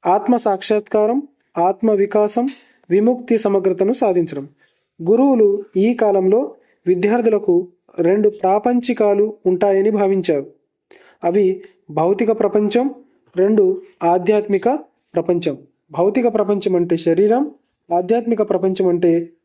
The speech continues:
ఆత్మ. ఈ రెండిటిలో ఏకాగ్రతతో పట్టు సాధించే విధంగా విద్యా కార్యక్రమం ఉండేది.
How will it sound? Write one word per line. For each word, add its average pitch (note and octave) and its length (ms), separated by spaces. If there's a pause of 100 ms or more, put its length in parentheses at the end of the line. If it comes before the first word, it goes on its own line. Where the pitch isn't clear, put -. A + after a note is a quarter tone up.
(180)
ఆత్మ. D#3 340 (420)
ఈ A#3+ 200
రెండిటిలో A3 720 (140)
ఏకాగ్రతతో A3+ 920 (460)
పట్టు F#3 240
సాధించే A3 640
విధంగా F#3+ 600 (400)
విద్యా G#3 340
కార్యక్రమం G#3 600
ఉండేది. G3 340